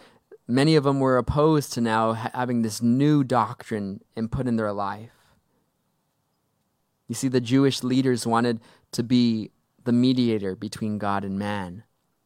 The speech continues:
But that was now Jesus' role. So they bring Paul before the, the judgment seat, and they're now accusing him, saying, "Look,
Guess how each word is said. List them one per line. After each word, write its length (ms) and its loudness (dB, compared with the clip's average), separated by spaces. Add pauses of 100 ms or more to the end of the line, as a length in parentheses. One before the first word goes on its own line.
(760)
But 100 -10
that 140 2
was 120 -2
now 200 -2
Jesus' 600 -4
role. 380 -6 (1600)
So 260 4
they 140 2
bring 540 0 (120)
Paul 580 0 (1500)
before 360 2
the, 320 0
the 160 -8
judgment 600 2
seat, 400 -10 (1400)
and 140 -2
they're 100 2
now 220 4
accusing 480 -2
him, 380 -2 (1400)
saying, 320 -2
"Look, 260 0